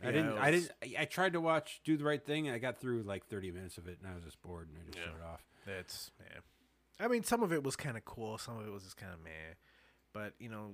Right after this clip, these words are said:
Speaker 1: I like
Speaker 2: it's
Speaker 1: Malcolm X. That, that was great.
Speaker 2: That was a good one.
Speaker 1: Yeah.
Speaker 2: That was good. I liked it.
Speaker 1: Yeah.
Speaker 2: I liked it too. But, um, the one thing I wanted to talk about, and you brought it up, it was Bill Burr.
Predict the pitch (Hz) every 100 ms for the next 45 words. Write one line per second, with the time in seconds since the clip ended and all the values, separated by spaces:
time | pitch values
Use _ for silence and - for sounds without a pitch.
0 | 104 113 147 160 156 120 110 135 - -
1 | 87 - 107 90 92 82 123 160 185 113
2 | 107 - 90 76 - 117 110 110 _ _
3 | 101 104 98 - _ _ _ _ - 90
4 | 107 107 95 107 107 - - - - -
5 | 151 156 - - 190 196 190 170 - 147
6 | 202 185 233 247 240 208 202 147 135 139
7 | 117 107 98 104 123 117 131 127 120 120
8 | 120 110 107 143 180 151 135 104 80